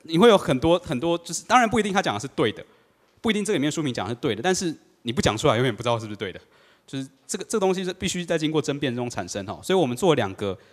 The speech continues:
贯彻始终的设计。第一个设计是匿名，这就是我们今天可能某种程度上会在这里的原因，因为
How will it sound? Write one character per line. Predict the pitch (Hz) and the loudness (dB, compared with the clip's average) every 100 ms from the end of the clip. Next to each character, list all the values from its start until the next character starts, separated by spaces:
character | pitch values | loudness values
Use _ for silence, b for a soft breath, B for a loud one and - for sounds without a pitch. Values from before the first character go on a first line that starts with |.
| b | b
贯 | - 151 | -2 0
彻 | 156 | 0
始 | 127 | -4
终 | 95 120 | -6 -6
的 | |
设 | 107 123 | -4 -4
计。 | 110 104 90 _ | -6 -10 -16 _
第 | 233 | -2
一 | |
个 | 226 | 0
设 | 196 | 0
计 | 180 170 | -2 -4
是 | 175 | -6
匿 | 180 | -6
名， | 113 92 98 _ b b b _ | -8 -10 -16 _ b b b _
这 | 147 | -2
就 | 151 | 0
是 | 160 | 0
我 | 120 | 0
们 | 110 | -2
今 | 127 | -2
天 | 131 123 | -2 -4
可 | - | -8
能 | 101 101 | -10 -8
某 | 104 120 | -4 -4
种 | |
程 | 113 | -2
度 | |
上 | 110 | -2
会 | 117 | -2
在 | 110 | -2
这 | 117 | -6
里 | 95 | -10
的 | |
原 | 90 90 | -12 -12
因， | 95 | -10
因 | 110 | -6
为 | 131 123 | -4 -6